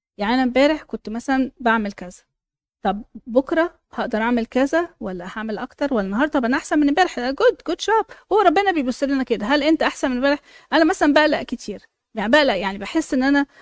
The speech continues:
أو يمكن دي طبيعة شغلي برضو في العمليات وكده، ب-،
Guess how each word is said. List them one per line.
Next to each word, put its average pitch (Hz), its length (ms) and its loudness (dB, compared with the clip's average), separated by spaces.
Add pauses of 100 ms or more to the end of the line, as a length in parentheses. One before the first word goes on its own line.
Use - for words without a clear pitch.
(140)
أو 233 40 6
يمكن 330 200 4
دي 285 120 -2
طبيعة 262 340 4
شغلي 254 400 2
برضو 220 340 0 (220)
في - 100 -6
العمليات 196 500 -6
وكده، 247 200 -2
ب-، - 100 -12